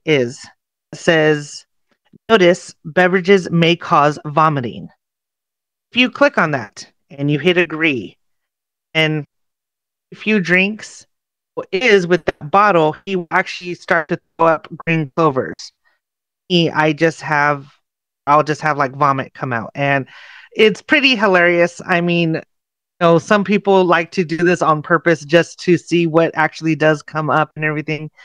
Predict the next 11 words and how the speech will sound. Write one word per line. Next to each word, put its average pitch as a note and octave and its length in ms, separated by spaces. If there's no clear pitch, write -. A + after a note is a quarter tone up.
But G3 320
when F3+ 180
you F3+ 180
do G3 220
the F3+ 380
acting E3+ 460
of D#3+ 400
your D#3 320
drinking D#3+ 680
or D3 200
your, C3+ 380